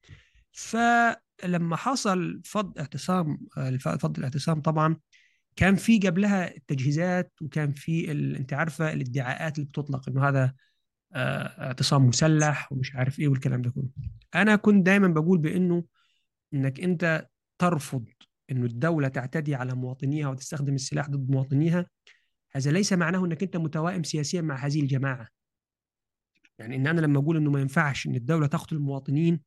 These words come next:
أو تقتل مجموعة من الناس أو تمارس الممارسات اللي هي بتمارسها، سواء كان الممارسات التي مورست ضد حتى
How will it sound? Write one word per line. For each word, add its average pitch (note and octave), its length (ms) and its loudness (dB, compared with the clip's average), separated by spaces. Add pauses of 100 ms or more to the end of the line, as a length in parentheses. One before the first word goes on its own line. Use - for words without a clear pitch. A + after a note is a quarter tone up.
(120)
أو C3 60 -2
تقتل D#3 280 -2
مجموعة C#3+ 360 -2
من C#3 120 -2
الناس D#3+ 440 -2 (460)
أو C#3 60 -2
تمارس D#3+ 360 0
الممارسات D3 420 -4
اللي D#3 100 -4
هي D3+ 40 -2
بتمارسها، D3 440 0
سواء D3+ 220 -4
كان D#3 180 -6
الممارسات D3 380 -6
التي C#3+ 180 -4
مورست D3+ 240 0
ضد C#3+ 280 -2
حتى C#3+ 380 0